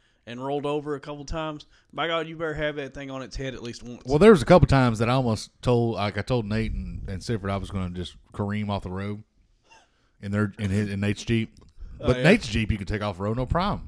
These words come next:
Speaker 1: What is it? He's got a Commander? No.
Speaker 2: No, he's got a
Speaker 1: Compass?
Speaker 2: Grand Cherokee.
Speaker 1: Really?
Speaker 2: Yeah.
Speaker 1: Oh.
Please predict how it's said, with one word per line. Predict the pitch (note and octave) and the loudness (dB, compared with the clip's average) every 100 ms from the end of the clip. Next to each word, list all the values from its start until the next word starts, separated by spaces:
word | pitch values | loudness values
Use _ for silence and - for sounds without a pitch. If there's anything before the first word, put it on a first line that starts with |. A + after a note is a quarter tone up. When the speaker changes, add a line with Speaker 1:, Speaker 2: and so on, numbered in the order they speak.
| - - - - - _ - - - - _ _ | -12 -16 -16 -18 -20 _ -20 -20 -20 -20 _ _
Speaker 1:
What | G#3+ | -4
is | E3+ | -4
it? | B2+ | -8
He's | E3 | -12
got | F#3 D3+ | -8 -10
a | G#2+ | -10
Commander? | - A2+ B2 D#3+ F3+ E3+ - - | -14 -10 -10 -8 -10 -10 -12 -12
No. | B2+ A2 G2 | -8 -4 -4
Speaker 2:
No, | |
he's | G#2 A2 | -4 -4
got | G2 | -6
a | E2+ D#2+ - _ _ | -6 -10 -16 _ _
Speaker 1:
Compass? | - D#3 | -10 -4
Speaker 2:
Grand | A2 A2 | -2 -2
Cherokee. | F#2 F2+ E2+ E2 _ _ _ _ _ _ _ - - - - - - | -4 -10 -12 -18 _ _ _ _ _ _ _ -20 -20 -20 -20 -20 -12
Speaker 1:
Really? | C3+ C4 F#4+ E4+ | -8 -4 -4 -4
Speaker 2:
Yeah. | - - - - | -8 -12 -14 -14
Speaker 1:
Oh. | D4+ - | -12 -12